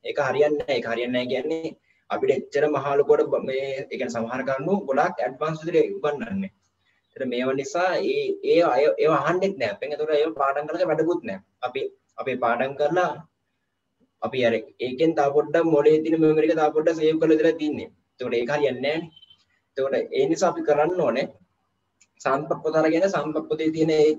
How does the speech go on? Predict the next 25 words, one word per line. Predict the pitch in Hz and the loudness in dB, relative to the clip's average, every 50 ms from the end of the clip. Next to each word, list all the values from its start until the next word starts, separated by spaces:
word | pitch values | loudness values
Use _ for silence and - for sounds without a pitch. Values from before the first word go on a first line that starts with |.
| - _ _ | -4 _ _
තියරි, | _ 143 139 143 - 147 147 135 127 113 | _ -4 -2 0 2 4 4 4 4 2
ඒ, | - 123 123 123 120 123 120 120 - - - - | 0 -2 -2 -2 -2 -2 -4 -4 -8 -10 -12 -14
ඒ | - - 120 120 | -10 -8 -8 -6
පොයින්ට්ස් | - 123 127 139 170 196 196 - - _ _ _ _ _ _ - | -4 -2 -2 0 -2 -2 -6 -8 -14 _ _ _ _ _ _ -6
කඩාගෙන | - 139 139 143 147 180 147 151 - - - 151 160 - _ _ _ _ _ | -4 0 2 4 4 6 4 4 2 0 -2 -6 -6 -10 _ _ _ _ _
ඒව | - 135 160 175 - | 2 4 6 6 6
පාඩම් | 170 151 147 143 139 143 | 6 4 4 4 0 -2
කරන | 127 131 120 113 | -4 -4 -4 -4
එක. | 104 98 98 107 - _ _ _ _ _ _ _ _ _ _ - | -4 -6 -8 -8 -10 _ _ _ _ _ _ _ _ _ _ -4
ඒක | 127 139 | -2 -2
තමයි, | 135 143 151 165 170 170 156 151 135 127 - | 0 2 2 2 2 2 2 2 0 2 -2
ඒ, | 127 127 120 117 117 - _ - 113 - - _ _ | 0 0 0 0 -2 -6 _ -10 -10 -10 -10 _ _
ඒක | _ - 123 135 | _ -4 -2 -2
තමයි | 135 151 170 175 165 160 | 0 0 0 0 0 0
පළවෙනි | - 127 135 147 151 160 | 2 2 4 4 4 4
එක | 160 160 | 2 0
සහ | 156 180 180 180 | 0 -2 -2 0
වැදගත්ම | 156 139 151 156 170 165 - 131 120 | 0 0 0 0 0 -2 -2 -6 -8
එක. | 113 110 | -6 -6
මොකද | 110 113 117 117 117 | -6 -6 -6 -6 -4
ගොඩක් | - 123 123 135 139 | -4 -2 -2 -2 -4
කට්ටිය | - - 147 - 147 | -6 -8 -6 -6 -6
මතක | 147 139 139 | -4 -4 -6
කරලා | 135 143 139 139 131 | -4 -4 -4 -2 -2
තියෙනවා. | 147 147 151 165 202 | -2 -2 -2 -2 -4